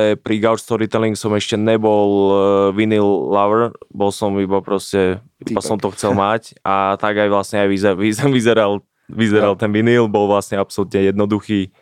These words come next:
Speaker 1: Nič nebolo vnútri, iba, no však,
Speaker 2: Vinyl.
Speaker 1: videl si ho.
Speaker 2: <laughs>
Speaker 1: Vinyl. Ale potom, keď som tomu troška prepadol viac,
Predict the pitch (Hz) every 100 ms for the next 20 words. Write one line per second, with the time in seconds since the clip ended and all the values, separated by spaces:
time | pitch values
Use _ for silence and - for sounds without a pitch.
0 | _ _ _ _ - 104 104 101 104 101
1 | 110 95 107 104 98 98 92 90 104 _
2 | _ _ _ _ _ _ - 117 110 92
3 | - - 113 127 104 - 104 - 185 143
4 | 123 113 95 - - 139 131 151 - _
5 | - - 104 110 131 135 131 120 117 117
6 | 120 120 117 120 - - 117 131 120 113
7 | 110 117 117